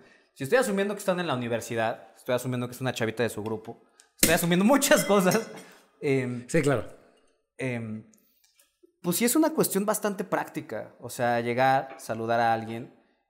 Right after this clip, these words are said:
Speaker 1: y, "hola, ¿qué tal? ¿Cómo estás? Oye, ¿hiciste la tarea del no sé qué chingados?". "No, pues que no la hice". "Ah, qué huevona eres. Ja, ja, ja. Se la voy a pedir a alguien más". Te sales. Siguiente interacción. "Ah, hola, ¿cómo estás? ¿Ahora sí hiciste la tarea o sigues valiendo verga en la escuela?".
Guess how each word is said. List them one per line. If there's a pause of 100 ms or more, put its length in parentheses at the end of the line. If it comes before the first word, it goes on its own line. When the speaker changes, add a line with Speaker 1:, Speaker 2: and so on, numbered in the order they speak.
Speaker 1:
y, (320)
"hola,
¿qué
tal? (160)
¿Cómo
estás? (1120)
Oye, (280)
¿hiciste
la
tarea
del
no
sé
qué
chingados?". (500)
"No,
pues
que
no
la
hice".
"Ah,
qué
huevona
eres.
Ja,
ja,
ja.
Se
la
voy
a
pedir
a
alguien
más". (520)
Te
sales. (760)
Siguiente
interacción.
"Ah,
hola,
¿cómo
estás? (420)
¿Ahora
sí
hiciste
la
tarea
o
sigues
valiendo
verga
en
la
escuela?".